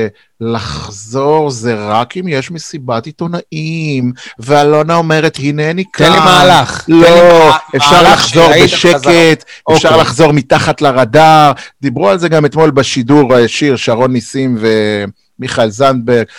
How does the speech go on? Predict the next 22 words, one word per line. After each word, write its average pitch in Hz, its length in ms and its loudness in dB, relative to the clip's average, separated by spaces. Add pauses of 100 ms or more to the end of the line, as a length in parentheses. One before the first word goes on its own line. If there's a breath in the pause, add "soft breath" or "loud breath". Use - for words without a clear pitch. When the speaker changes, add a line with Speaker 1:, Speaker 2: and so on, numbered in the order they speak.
(160 loud breath)
Speaker 1:
הכל 175 260 -2
בסדר, 139 720 0 (260 loud breath)
לאלונה 135 520 2
יש 139 180 2
זכויות, 127 800 2 (200 soft breath)
לאלונה 131 560 0
מגיע 135 540 0
להחליט 127 540 -4
איך 151 200 -2
היא 135 80 -10
חוזרת 127 600 -8
ובאיזה 120 380 -6
אופן, 139 300 -4
היא 147 100 -2
לא 170 80 2
צריכה - 340 -4
לתאם 180 260 -2
Speaker 2:
אני 139 120 2
Speaker 1:
את 127 40 2
Speaker 2:
מסכים 131 260 0
Speaker 1:
זה 208 80 4
Speaker 2:
איתך, 233 220 -2